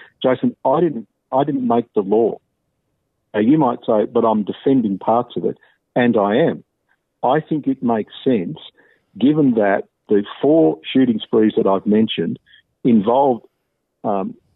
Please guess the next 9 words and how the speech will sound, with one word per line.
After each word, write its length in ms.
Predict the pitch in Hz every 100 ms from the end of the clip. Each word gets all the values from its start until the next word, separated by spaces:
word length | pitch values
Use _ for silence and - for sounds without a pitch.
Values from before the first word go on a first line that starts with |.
| _ -
semi-automatic 640 | 139 123 110 104 104 98 -
centrefires, 720 | 123 127 - - 82 - 180 190 - _ _ _ _ -
that 320 | 110 107 -
therefore 540 | 104 117 110 123 101 - -
some 240 | 131 127
restriction 520 | 101 - 113 - 107
on 180 | 95 92
that 280 | 104 107 95 - - - -
went 320 | 120 117